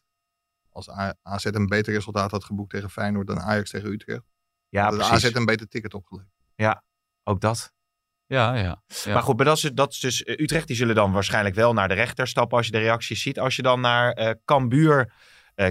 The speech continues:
Speaker 2: kijkt, eh, de Graafschap iets mindere mate, maar daar zijn de reacties dus echt ziedend.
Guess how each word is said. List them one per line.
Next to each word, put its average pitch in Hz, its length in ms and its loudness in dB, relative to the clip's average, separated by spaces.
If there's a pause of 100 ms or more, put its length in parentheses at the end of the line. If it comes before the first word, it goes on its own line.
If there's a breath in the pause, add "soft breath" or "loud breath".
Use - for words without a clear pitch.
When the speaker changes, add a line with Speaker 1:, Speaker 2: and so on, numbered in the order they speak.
Speaker 2:
kijkt, 104 460 0
eh, 95 140 -2
de 92 80 -2
Graafschap 92 400 -4
iets 135 200 -6
mindere 101 280 0
mate, 90 340 0
maar 104 120 0
daar 104 200 2
zijn 95 140 -2
de 92 80 -2
reacties 92 440 -2
dus 90 160 -6
echt - 300 -4
ziedend. 120 800 2